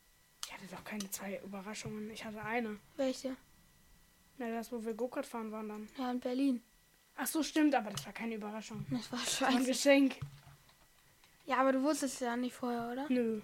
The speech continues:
Speaker 1: das,
Speaker 2: Ja.
Speaker 1: das war halt ein Geschenk, ne?
Speaker 2: Na klar.
Speaker 1: Na klar.
Speaker 2: Hab dein Passwort gesehen. Ähm,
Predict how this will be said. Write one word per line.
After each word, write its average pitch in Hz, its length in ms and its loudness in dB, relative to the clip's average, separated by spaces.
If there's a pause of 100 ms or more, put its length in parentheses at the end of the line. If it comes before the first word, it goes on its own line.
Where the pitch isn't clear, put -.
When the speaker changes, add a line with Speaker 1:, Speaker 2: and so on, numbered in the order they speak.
(200)
Speaker 1:
das, 226 140 -8
Speaker 2:
Ja. 285 80 -10
Speaker 1:
das 262 180 -6
war 269 140 10
halt 262 200 4
ein 262 80 -2
Geschenk, 269 440 -2
ne? 240 220 -4 (200)
Speaker 2:
Na 262 180 4
klar. 269 280 2 (500)
Speaker 1:
Na 226 280 -4
klar. 247 260 -10 (1600)
Speaker 2:
Hab 311 180 2
dein 285 180 6
Passwort 330 420 0
gesehen. 262 680 0 (2250)
Ähm, 269 600 6